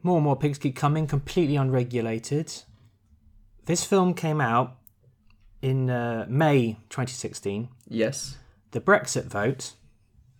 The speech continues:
Speaker 1: came out in June twenty sixteen.
Speaker 2: <laughs> Came out.
Speaker 1: Yep.
Speaker 2: Brexit vote
Speaker 1: Brexit
Speaker 2: released
Speaker 1: came out.
Speaker 2: into cinemas.
Speaker 1: Uh, so I'm wondering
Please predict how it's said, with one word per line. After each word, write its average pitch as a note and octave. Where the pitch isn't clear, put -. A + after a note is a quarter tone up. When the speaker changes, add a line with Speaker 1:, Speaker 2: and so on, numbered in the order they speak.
Speaker 1:
came C#3
out C3+
in C#3+
June A2
twenty A2
sixteen. G#2
Speaker 2:
<laughs> -
Came C3+
out. B2
Speaker 1:
Yep. B2+
Speaker 2:
Brexit C3+
vote B2+
Speaker 1:
Brexit F3
Speaker 2:
released C#3+
Speaker 1:
came -
out. C3+
Speaker 2:
into C3
cinemas. B2
Speaker 1:
Uh, C3+
so D#3
I'm G#3
wondering F3